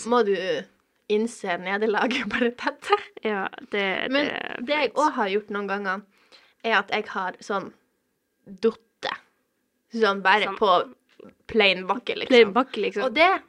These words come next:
Speaker 1: jeg vet ikke om det er verre eller ikke, men det var for eksempel en gang vi går tur etter asfalten, liksom.
Speaker 2: Ja.
Speaker 1: Og jeg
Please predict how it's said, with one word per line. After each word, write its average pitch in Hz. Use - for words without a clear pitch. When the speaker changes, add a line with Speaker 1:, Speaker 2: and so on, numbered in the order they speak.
Speaker 1:
jeg 302
vet 381
ikke -
om 196
det 190
er 196
verre 202
eller 170
ikke, 208
men 220
det 262
var 294
for 285
eksempel 277
en 254
gang 214
vi 208
går 220
tur 220
etter -
asfalten, -
liksom. -
Speaker 2:
Ja. 233
Speaker 1:
Og 254
jeg 330